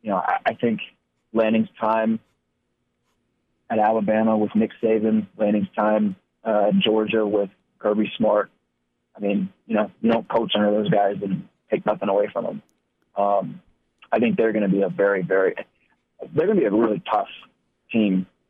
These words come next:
for schools whenever they get to the Pac-twelve, or when they get to the Big Ten, excuse me. I think it's gonna take U S C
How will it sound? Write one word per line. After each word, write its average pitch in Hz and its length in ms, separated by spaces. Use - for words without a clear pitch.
for 101 120
schools 104 420
whenever 101 260
they 95 120
get 95 220
to 98 80
the 95 100
Pac-twelve, 92 580
or 107 180
when 107 220
they - 540
get 214 160
to - 80
the 190 80
Big 185 240
Ten, 190 180
excuse 196 360
me. 104 120
I - 60
think 175 180
it's 143 140
gonna 120 180
take 101 300
U 107 180
S - 60
C 113 220